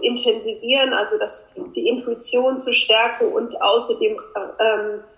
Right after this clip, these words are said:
lernen sie sehr, sehr viel über Schwangerschaft und Geburt, also reich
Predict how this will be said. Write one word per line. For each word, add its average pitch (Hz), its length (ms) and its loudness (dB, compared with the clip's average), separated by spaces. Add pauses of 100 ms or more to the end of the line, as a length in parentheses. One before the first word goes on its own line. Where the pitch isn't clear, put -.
(340)
lernen 240 480 2
sie 240 140 -2
sehr, 226 240 4
sehr - 160 0
viel 226 380 -2
über 220 140 -2
Schwangerschaft - 640 0
und - 120 -4
Geburt, 226 320 0
also 208 200 -2
reich 208 420 2